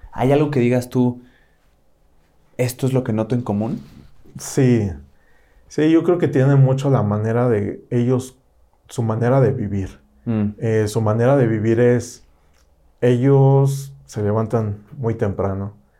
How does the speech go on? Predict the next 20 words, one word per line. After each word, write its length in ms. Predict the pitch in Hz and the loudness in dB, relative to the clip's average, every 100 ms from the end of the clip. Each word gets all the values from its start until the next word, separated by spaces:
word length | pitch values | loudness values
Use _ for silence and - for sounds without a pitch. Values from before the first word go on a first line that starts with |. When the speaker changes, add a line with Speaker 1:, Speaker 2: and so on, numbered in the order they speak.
| _ _ | _ _
Speaker 2:
O 20 | - | -6
sea, 140 | 117 | -4
sí 160 | - 135 | 0 0
son 240 | 151 143 | 0 0
personas 640 | 123 - 120 117 120 117 | 0 0 -2 0 -2 -4
que 440 | - 104 95 107 - - _ _ _ - | -6 -4 -4 -4 -10 -20 _ _ _ -20
son 460 | - - 131 117 | -20 -4 0 2
muy 240 | 120 123 117 | 2 2 2
de 140 | 110 | 2
hábitos, 580 | 104 104 104 - - - | 0 -2 -6 -12 -20 -20
¿no? 200 | - - - - _ _ _ 240 | -20 -20 -20 -20 _ _ _ -2
Levantarse 680 | 123 110 101 98 110 110 120 | 2 2 2 0 -2 0 2
Speaker 1:
Ok. 80 | |
Speaker 2:
muy 220 | 113 120 117 | 2 2 2
temprano, 880 | 110 98 107 104 107 107 104 107 - _ _ _ _ | 0 0 0 0 -2 -2 -4 -6 -12 _ _ _ _
eh, 280 | 117 104 101 | -2 0 0
la 140 | 101 101 | 0 0
alimentación, 1200 | 101 104 95 92 90 - 110 104 101 101 101 101 _ _ _ - - | 0 -2 -2 -2 -4 -4 0 2 2 0 -2 -8 _ _ _ -16 -6
el 120 | 98 | -2
ejercicio, 1160 | 85 - 82 - 117 117 104 - 98 98 101 | -2 -2 -6 -4 -2 -2 -2 -2 0 0 -2